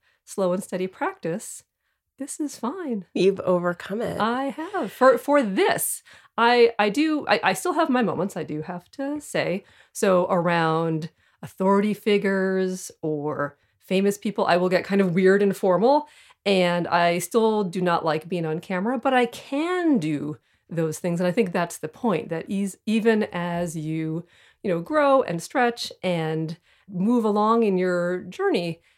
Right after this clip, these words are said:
Speaker 1: that you'll still have your moments, but that's, that's okay.
Speaker 2: Mm-hmm.
Speaker 1: And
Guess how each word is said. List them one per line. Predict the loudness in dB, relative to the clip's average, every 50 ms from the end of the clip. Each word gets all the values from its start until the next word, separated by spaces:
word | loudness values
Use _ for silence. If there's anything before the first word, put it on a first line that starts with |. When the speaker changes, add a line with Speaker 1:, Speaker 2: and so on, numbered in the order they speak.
| _ _ -6
Speaker 1:
that | -2 0 0 0 2 2
you'll | 0 0
still | 2 6 4 6
have | 6 4 4
your | 4 4 4
moments, | 4 4 2 2 0 -2
but | -4 -6 -4 0
that's, | 0 0 0 0 -6 -12 -14 -12 _ 0
that's | 0 0 0 2
okay. | 0 0 0 -2 -4 -2 0 0 0 0 -2 -6 -8 _ _ -4 0
Speaker 2:
Mm-hmm. | 0 2 4
Speaker 1:
And | 4 4 6 6 4 4 4 2 2 0 -4